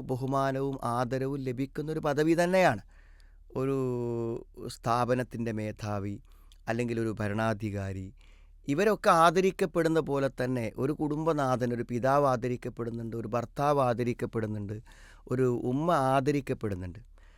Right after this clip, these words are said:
പക്ഷേ ഈ ആദരവുകളെല്ലാം ആദരിക്കപ്പെടുന്ന വ്യക്തികളുടെ മനസ്സിൽ നമ്മളെക്കുറിച്ചുള്ള മതിപ്പ്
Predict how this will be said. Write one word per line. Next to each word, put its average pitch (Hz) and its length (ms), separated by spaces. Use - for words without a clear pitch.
പക്ഷേ 220 220
ഈ 226 120
ആദരവുകളെല്ലാം 170 1120
ആദരിക്കപ്പെടുന്ന 160 1120
വ്യക്തികളുടെ 127 720
മനസ്സിൽ 110 680
നമ്മളെക്കുറിച്ചുള്ള 131 920
മതിപ്പ് 123 680